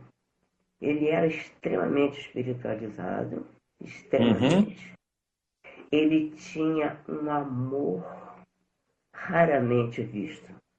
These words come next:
Speaker 1: por Jesus,
Speaker 2: Uhum.
Speaker 1: a quem ele jamais chama de Cristo. É sempre Jesus. Quer dizer, Jesus pra ele era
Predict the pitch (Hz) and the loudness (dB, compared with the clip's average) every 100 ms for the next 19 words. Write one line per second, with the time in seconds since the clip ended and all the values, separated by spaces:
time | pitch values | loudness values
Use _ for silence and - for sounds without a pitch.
0 | _ _ _ _ 123 120 104 92 110 - | _ _ _ _ -2 0 0 -2 -4 -6
1 | - - _ _ _ _ _ _ _ _ | -8 -16 _ _ _ _ _ _ _ _
2 | - 107 117 143 151 - - _ _ _ | -2 0 2 0 0 -8 -20 _ _ _
3 | - 123 123 - 139 147 139 135 127 - | -2 0 0 0 2 4 2 0 -2 -6
4 | - - 120 - 151 147 147 127 123 117 | -14 -14 -12 -4 0 2 2 0 0 0
5 | 104 104 - 113 101 98 - - - - | -2 -6 -8 -6 -6 -6 -10 -8 -8 -8
6 | - - - _ _ _ _ _ _ _ | -16 -20 -20 _ _ _ _ _ _ _
7 | _ _ _ _ _ _ _ - - 98 | _ _ _ _ _ _ _ -10 -6 -6
8 | - 139 127 123 107 98 - 101 - - | 0 2 2 -2 -4 -4 -4 -6 -8 -10
9 | - _ _ _ - - 127 127 120 127 | -20 _ _ _ -12 0 2 2 0 4
10 | 120 - - - - - - - - 120 | 4 4 -4 -18 -20 -20 -20 -18 -10 -2
11 | 151 151 151 170 170 - 147 127 139 160 | 2 2 0 -2 -4 -4 -2 2 4 4
12 | 180 156 - - - _ - - - - | 2 0 -2 -6 -20 _ -20 -20 -20 -20
13 | - - 131 139 139 135 127 120 - | -16 -2 0 2 2 0 0 -2 -4